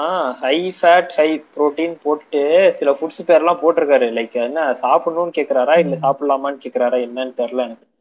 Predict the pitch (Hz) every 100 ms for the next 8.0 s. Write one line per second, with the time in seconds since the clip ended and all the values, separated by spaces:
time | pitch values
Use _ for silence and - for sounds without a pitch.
0 | _ _ _ _ 127 120 113 110 113 120
1 | 123 131 - 143 127 120 117 113 113 117
2 | 120 - 135 131 135 123 113 113 110 120
3 | 135 151 151 - 131 175 165 170 151 151
4 | 147 135 123 127 123 165 165 120 113 120
5 | 117 _ _ 123 117 113 - 135 120 117
6 | 127 123 117 - _ _ _ _ _ _
7 | _ - 117 117 110 110 110 110 110 110